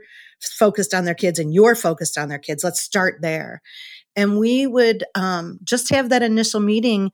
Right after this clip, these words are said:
where we gathered them around round tables and started asking them to talk to each other about their children. You know, "How many kids do you have? You know, what's one great quality about each of your kids?" And then we'd start talking to them about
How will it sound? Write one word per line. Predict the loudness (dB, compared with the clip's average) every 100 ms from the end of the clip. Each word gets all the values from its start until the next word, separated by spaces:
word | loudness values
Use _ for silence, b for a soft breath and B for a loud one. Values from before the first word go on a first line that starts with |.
| B B B
where | 0 2
we | 2
gathered | 0 2 2 2 0
them | 2 0
around | -2 -4 -4 -6
round | -4 -2 -2
tables | -2 -2 -4 -6 -6
and | -6
started | -2 0 0
asking | -2 -2 -4
them | -6
to | -6
talk | -8 -8
to | -4 -4
each | 0
other | 2 2
about | 0 -4
their | -6 -6
children. | -6 -6 -8 -12 _ B B B
You | -4
know, | 0
"How | 0
many | -2
kids | -4 -8 -8
do | -6
you |
have? | -2 2 4 4 2 -2 -12 B B B
You | -2
know, | 0
what's | 0 -2 -2
one | 0 0
great | 2 0 -2
quality | 0 2 2
about | 0 0 0
each | -4
of | -6
your | -8
kids?" | -6 2 4 4 2 0 -4 -10 B B B -2
And | 2
then | 2 2
we'd | 0
start | 0 0 0
talking | -4 -2 -6
to | -4
them | -4 -4
about | -6 -8